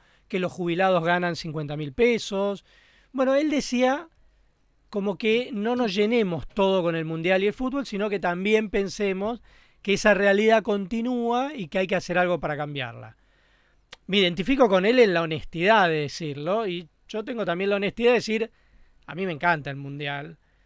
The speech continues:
eh, y creo que la gente igual sigue pensando en esas cosas. De hecho, el año pasado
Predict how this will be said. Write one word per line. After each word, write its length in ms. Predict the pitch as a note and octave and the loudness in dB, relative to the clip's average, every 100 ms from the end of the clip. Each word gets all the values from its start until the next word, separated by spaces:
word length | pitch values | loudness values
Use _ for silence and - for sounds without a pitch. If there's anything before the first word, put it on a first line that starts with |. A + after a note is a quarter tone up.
| _ _ - | _ _ -16
eh, 260 | C#3+ D3 | -14 -12
y 140 | G#3+ D#3 | -10 -4
creo 480 | A#3+ B3 B3+ B3 - | 2 4 6 4 2
que 460 | A#3+ B3 A#3+ C4+ _ _ _ _ _ _ - | -2 0 0 -4 _ _ _ _ _ _ -10
la 120 | A3+ | -8
gente 320 | - A4 - | -6 -8 -4
igual 360 | G#3+ C4+ C#4+ G3 | -2 0 0 0
sigue 400 | - G#3 G3 E3+ | -2 -2 0 -2
pensando 540 | - E3 D#3 F#3+ F3+ E3+ | -2 -6 -2 -2 -2 -4
en 60 | |
esas 280 | E3 E3 C3+ | -6 -8 -14
cosas. 420 | - C#3 B2+ F3 | -14 -16 -8 -2
De 80 | C#4+ | -2
hecho, 180 | G3 F#3 | -2 -2
el 100 | E3+ | 0
año 240 | F3 E3+ | -2 -4
pasado 640 | C#3+ - G#3 A#3+ G3+ D3 | -6 -2 2 4 2 -2